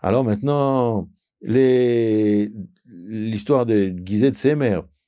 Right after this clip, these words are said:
qui sont interdits d'être utilisés, de, de déplacer, il y en a qui expliquent qu'ils sont Mouksé, Mechamat, Resronkis, qu'on appelle, que tu les as, c'est vraiment le Mouksé le plus haut.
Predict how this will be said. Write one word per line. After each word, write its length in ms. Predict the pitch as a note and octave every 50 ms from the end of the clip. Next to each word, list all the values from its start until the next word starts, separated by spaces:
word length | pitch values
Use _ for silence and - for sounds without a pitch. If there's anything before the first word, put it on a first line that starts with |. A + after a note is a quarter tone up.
| _ _
qui 100 | - G#2+
sont 120 | - B2+
interdits 320 | A#2 G#2+ A#2 A#2 A2 A#2 A2+
d'être 180 | A2+ A2 G#2+
utilisés, 480 | A2+ G#2+ G#2 A#2 A#2 A2+ A2+ A2 - -
de, 180 | A2+ A2+ A#2
de 120 | A2 G#2 G#2+
déplacer, 720 | G#2+ A2 G#2 G#2 A#2 G2+ G#2 C#3+ D#3+ D3+ A#2+ A#2 A#2 A#2 _ - - - _
il 40 | - A2+
y 20 |
en 40 | B2
a 80 | D3
qui 100 | C#3 -
expliquent 300 | C#3 B2 - - C#3+ B2+
qu'ils 100 | - B2+
sont 320 | A#2 - C#3 C#3 D3 D3+ -
Mouksé, 540 | C#3 C3 C3 C3 - - - - A2 G#2 A2
Mechamat, 460 | A#2+ C3+ B2+ - A#2+ A#2 A#2 E2+ F2+ -
Resronkis, 600 | - B2+ A#2+ - D3+ E3 E3 - B3+ - C#3 -
qu'on 160 | - E2+ D#2+
appelle, 220 | E2 F2+ G#2+ G#2 -
que 80 | -
tu 220 | A2 - - B2+ A#2
les 220 | A2 A2+ G#2+ A2
as, 80 | A#2+ B2 B2 G#2+ - _ _ _
c'est 140 | - - B2+
vraiment 220 | A2 B2 D3+ D#3+
le 100 | C#3+ C3
Mouksé 280 | B2+ C3 C3 - - D#3+
le 140 | D3+ C3+ -
plus 140 | - D3
haut. 240 | - D#3+ D#3 A#2 -